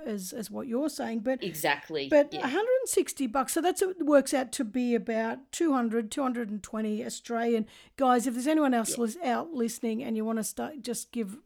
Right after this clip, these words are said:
Speaker 1: like, just give two hundred bucks, you know, to, to do a well, that's a bloody lifesaver. So, you know,
Speaker 2: Mm.
Speaker 1: think about that, because that's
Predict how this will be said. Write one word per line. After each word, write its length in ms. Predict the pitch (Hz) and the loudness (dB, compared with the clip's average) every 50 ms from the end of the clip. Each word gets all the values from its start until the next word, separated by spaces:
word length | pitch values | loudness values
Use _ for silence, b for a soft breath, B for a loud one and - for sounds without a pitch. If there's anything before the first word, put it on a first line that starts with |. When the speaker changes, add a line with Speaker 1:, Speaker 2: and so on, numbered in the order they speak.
| _ _ - | _ _ -10
Speaker 1:
like, 200 | 220 226 240 - _ _ _ | -8 -8 -8 -10 _ _ _
just 260 | - 262 247 240 - | -6 -6 -6 -6 -6
give 160 | - 240 226 233 | -6 -6 -6 -4
two 120 | - 240 | -6 -6
hundred 240 | 226 220 214 185 185 | -4 -4 -6 -6 -8
bucks, 380 | - 202 202 233 - - - - B B B B B B B B B B | -8 -8 -8 -8 -10 -12 -14 -16 B B B B B B B B B B
you 120 | 311 262 | 0 0
know, 160 | 247 226 226 | 2 2 0
to, 260 | 240 233 - 247 226 254 | -2 -2 0 0 0 0
to 240 | 254 - - 254 | -2 -4 -4 -4
do 240 | 233 196 254 247 233 | -2 0 0 0 0
a 80 | 220 214 | 0 0
well, 340 | 214 240 254 247 226 226 226 | 0 2 2 4 4 2 2
that's 280 | 254 285 285 - - | 0 -2 -2 -4 -6
a 20 | 214 | -6
bloody 320 | 185 262 277 285 269 226 | -6 -4 -4 -2 -2 -2
lifesaver. 720 | 202 208 202 226 254 - - - 220 202 202 196 233 285 | -2 -2 -2 -4 -4 -6 -6 -8 -8 -8 -6 -6 -6 -6
So, 420 | 277 - - 240 226 220 214 208 214 - _ _ 392 370 381 392 403 381 | -6 -6 -4 -4 -4 -4 -4 -6 -8 -14 _ _ -20 -20 -20 -18 -12 -6
you 160 | 339 240 233 226 | -4 -2 -2 0
know, 220 | 214 208 233 277 | 0 -2 -2 -2
Speaker 2:
Mm. 260 | 269 185 175 165 165 | -4 -6 -8 -4 2
Speaker 1:
think 220 | 156 311 302 - 311 | 4 4 4 4 2
about 300 | 214 240 226 214 - 202 | 0 0 0 -2 -2 -4
that, 260 | 208 214 285 - - | -4 -4 -4 -4 -6
because 300 | - 233 - 240 220 214 | -8 -8 -6 -6 -4 -4
that's 340 | 240 254 247 - - - | -4 -4 -4 -6 -10 -10